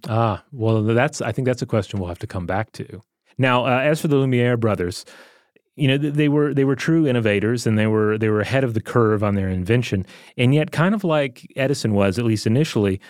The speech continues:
uh, they may not have really seen the full potential of what they were,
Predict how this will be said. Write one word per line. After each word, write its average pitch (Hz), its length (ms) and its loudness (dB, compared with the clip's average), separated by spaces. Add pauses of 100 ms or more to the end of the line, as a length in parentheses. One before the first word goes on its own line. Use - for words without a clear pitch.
(160)
uh, 123 180 0
they 131 140 2
may 147 300 0
not 160 180 0
have 123 160 -2
really 131 500 2
seen 117 680 -2
the 113 80 -2
full 110 240 0
potential - 720 -4
of - 180 -8
what 110 220 -2
they 98 140 -2
were, 90 360 -4